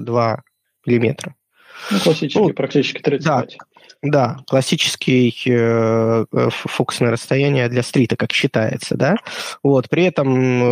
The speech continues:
Speaker 1: ин-, иногда снимаю на сорок пять миллиметров, то есть это девяносто, ну, это портретный, э, э, объектив. Э, если я вот именно хочу сделать жанровый портрет, э, на улице или в метро, или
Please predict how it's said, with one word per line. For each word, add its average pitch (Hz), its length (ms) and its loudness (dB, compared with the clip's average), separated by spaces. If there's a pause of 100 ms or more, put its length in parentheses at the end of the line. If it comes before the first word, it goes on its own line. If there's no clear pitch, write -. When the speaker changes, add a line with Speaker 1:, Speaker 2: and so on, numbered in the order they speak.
Speaker 1:
ин-, 123 400 2
иногда 123 380 2
снимаю 120 480 -2
на 117 100 -2
сорок - 280 -6
пять 208 200 -2
миллиметров, 233 380 2
то - 80 0
есть - 140 -2
это 147 140 -10
девяносто, 143 600 2
ну, 151 140 2
это - 180 -2 (120)
портретный, - 640 -2 (120)
э, - 40 0 (880)
э, - 40 0
объектив. 123 1300 0 (180)
Э, 123 280 2
если 139 300 2
я 131 180 2
вот 123 200 0
именно 123 280 2
хочу - 280 -4
сделать 117 320 0
жанровый 117 420 0
портрет, - 640 -4
э, - 40 2 (960)
на 123 200 -2
улице 147 420 2
или 113 140 2
в 113 80 -4
метро, 147 480 0
или 127 580 -6